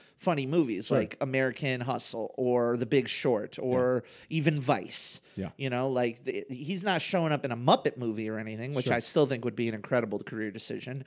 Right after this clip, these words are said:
Speaker 2: Yep.
Speaker 1: But same thing with Denzel, you know? But the best part about Denzel is that he's mixing in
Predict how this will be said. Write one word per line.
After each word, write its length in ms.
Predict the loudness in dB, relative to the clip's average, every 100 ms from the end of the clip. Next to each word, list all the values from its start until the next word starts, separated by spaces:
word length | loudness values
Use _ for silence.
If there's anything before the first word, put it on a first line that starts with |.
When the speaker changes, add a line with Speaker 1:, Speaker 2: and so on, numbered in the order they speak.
| -4
Speaker 2:
Yep. 220 | -4 -4 -2 2
Speaker 1:
But 140 | 4
same 200 | 4 4
thing 140 | 2
with 160 | 2 2
Denzel, 560 | 2 4 2 2 0 -6
you 160 | -4 0
know? 260 | 0 0 0
But 140 | 0
the 60 | 0
best 340 | 4 4 4
part 160 | 4 6
about 260 | 4 2
Denzel 480 | 0 0 2 4 4
is 180 | 2 4
that 340 | 4 4 0 -10 -20 _ _ _ _ _
he's 500 | -6 -2 0 0 0
mixing 540 | 0 0 -2 -4 -4
in 500 | -2 -2 -2 -4 -8